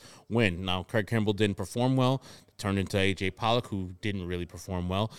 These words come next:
which turned into the money that was available to get Andrew Benintendi, who hasn't performed as well. But I think the trades, and I will judge them from what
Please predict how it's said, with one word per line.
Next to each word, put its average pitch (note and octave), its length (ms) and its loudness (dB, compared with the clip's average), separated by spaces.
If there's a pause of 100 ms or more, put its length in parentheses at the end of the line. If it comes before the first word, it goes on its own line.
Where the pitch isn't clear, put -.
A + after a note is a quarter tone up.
(200)
which - 240 -4
turned G2+ 300 0
into G2 180 -2
the F#2+ 120 -2
money F#2+ 260 2
that F2+ 180 0
was F2 140 -4
available F#2 580 0 (320)
to G2+ 120 -2
get F#2+ 440 2
Andrew G2+ 260 -4
Benintendi, G2+ 560 0
who G2 200 -4
hasn't F#2+ 380 0
performed F#2+ 420 -4
as F#2+ 280 -2
well. F2+ 360 0
But C3 220 10
I A#2+ 160 6
think A#2+ 380 4 (300)
the G#2 520 4
trades, C3 480 6
and G#2 120 2
I A2 140 8
will G#2+ 160 6
judge A#2 260 4
them A2 220 2 (220)
from G2+ 600 4 (580)
what A2+ 380 4